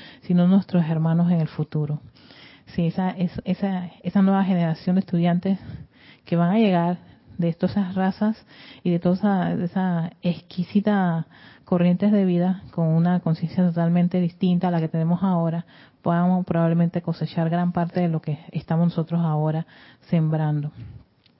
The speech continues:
Entonces, tomando eso en cuenta, este, este, esta línea que dice el maestro Ascendido Saint Germain va consono a eso, y él dice, "Durante el ciclo venidero de dos mil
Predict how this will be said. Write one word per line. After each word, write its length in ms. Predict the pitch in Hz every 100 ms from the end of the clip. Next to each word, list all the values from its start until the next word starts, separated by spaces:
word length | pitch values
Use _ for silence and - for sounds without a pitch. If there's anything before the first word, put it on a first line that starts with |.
| _ _
Entonces, 440 | - 156 160 156 - - - - - _ _ _ _ _
tomando 340 | - 202 214 247
eso 120 | 277
en 60 | 247
cuenta, 460 | 226 202 202 208 - - -
este, 340 | 233 226 254 -
este, 400 | 233 - 247 -
esta 400 | 233 233 254 226
línea 560 | 202 214 202 180 185 185 - -
que 120 | 185
dice 220 | 180 -
el 60 | 202
maestro 220 | 175 185
Ascendido 280 | 196 170 170
Saint 180 | 175 170
Germain 320 | 160 156 170 - - - - 175
va 280 | 185 208 202
consono 540 | - 190 - 208 202 196
a 100 | 262
eso, 280 | 311 -
y 100 | 170
él 80 | 190
dice, 380 | 233 233 175 165 - - - -
"Durante 380 | 202 196 196
el 100 | 190
ciclo 320 | 190 269 262 302
venidero 460 | 233 196 196 226
de 80 | 233
dos 180 | 185 160
mil 480 | 170 220 294 302